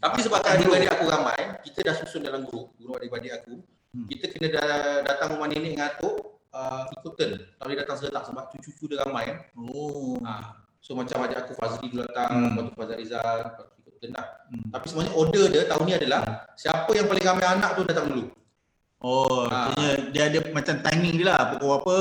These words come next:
Speaker 2: pukul apa, pukul apa, keluarga ni.
Speaker 1: Ah, macam Fazli empat orang anak, Fazal
Speaker 2: Hmm.
Speaker 1: Rizal tiga orang anak,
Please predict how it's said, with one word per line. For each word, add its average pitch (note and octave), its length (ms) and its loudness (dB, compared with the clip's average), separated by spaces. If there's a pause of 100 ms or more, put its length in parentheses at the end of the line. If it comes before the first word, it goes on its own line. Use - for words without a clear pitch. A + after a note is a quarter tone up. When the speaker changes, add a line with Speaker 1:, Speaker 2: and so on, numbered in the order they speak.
(120)
Speaker 2:
pukul D3 160 -4
apa, C#3+ 200 -6
pukul D3 200 -6
apa, G3 200 2 (460)
keluarga C3 340 -2
ni. B2+ 160 2 (220)
Speaker 1:
Ah, G#2 320 -8 (100)
macam B2 200 -6
Fazli C#3 280 2
empat F3+ 180 0
orang C#3 240 2
anak, D#3 200 0 (380)
Fazal - 140 -6
Speaker 2:
Hmm. B2+ 100 0
Speaker 1:
Rizal D#3 200 0
tiga C3 200 -6
orang C3 160 -4
anak, D#3+ 220 -2